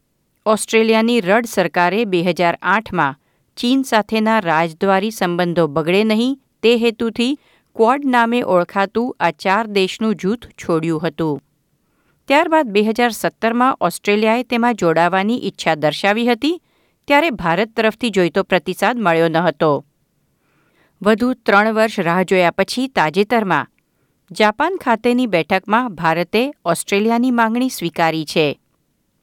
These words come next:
તેને પગલે એક દાયકા પછી અમેરિકા, જાપાન અને ભારતની સંયુક્ત નૌકાદળ કવાયતમાં ઓસ્ટ્રેલિયા ભાગ લઈ રહ્યું છે. આ મહિનાની શરૂઆતમાં ટોક્યો ખાતે ચાર દેશોના સંરક્ષણ પ્રધાનોની બેઠકમાં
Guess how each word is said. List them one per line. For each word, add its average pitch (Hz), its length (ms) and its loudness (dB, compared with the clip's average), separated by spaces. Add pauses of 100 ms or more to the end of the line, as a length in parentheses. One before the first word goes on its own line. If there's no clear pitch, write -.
(200)
તેને 185 220 2
પગલે 208 360 2
એક 196 300 0
દાયકા 175 440 0
પછી 208 480 -2 (400)
અમેરિકા, 208 600 2
જાપાન 180 640 -2 (100)
અને 175 220 0
ભારતની 175 540 -2
સંયુક્ત 202 460 -2
નૌકાદળ 170 600 0
કવાયતમાં 196 720 0
ઓસ્ટ્રેલિયા 180 560 0
ભાગ 180 320 -2
લઈ 151 160 0
રહ્યું 156 280 -2
છે. 147 360 -2 (1300)
આ 208 100 4
મહિનાની 277 480 4
શરૂઆતમાં 226 680 2
ટોક્યો 208 400 0
ખાતે 214 400 -2
ચાર 170 380 0
દેશોના 190 560 0
સંરક્ષણ 175 560 -2
પ્રધાનોની 185 600 -2
બેઠકમાં 185 600 0